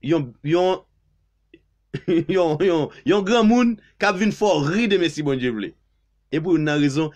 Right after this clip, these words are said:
n ap chèche moun tout kote pou nou vini ansanm avèk yo ki pou vin esplike nou kòman bagay yo te ye nan tan yè, kòman yo ye nan tan jodi a,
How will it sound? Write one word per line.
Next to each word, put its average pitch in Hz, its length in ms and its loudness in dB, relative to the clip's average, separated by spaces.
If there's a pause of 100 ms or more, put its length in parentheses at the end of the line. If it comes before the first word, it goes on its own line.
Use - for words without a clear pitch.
(120)
n 160 100 -2
ap - 60 -6
chèche 175 240 -2
moun 151 180 -2 (120)
tout 330 200 2
kote 170 360 0 (1080)
pou 175 160 0
nou 170 120 0
vini 170 220 0
ansanm 151 220 -2
avèk 143 300 -2
yo 139 160 -2
ki 208 100 -4
pou 214 120 0
vin 220 120 2
esplike 226 500 0
nou 233 180 0 (500)
kòman 285 300 0 (300)
bagay 220 360 2
yo 208 160 4
te 208 180 4
ye 190 80 6
nan 190 160 2
tan 185 160 2
yè, 202 340 2
kòman 180 280 2
yo 165 80 4
ye 160 120 2
nan 147 140 -2
tan 139 140 0
jodi 107 400 -4
a, - 60 -20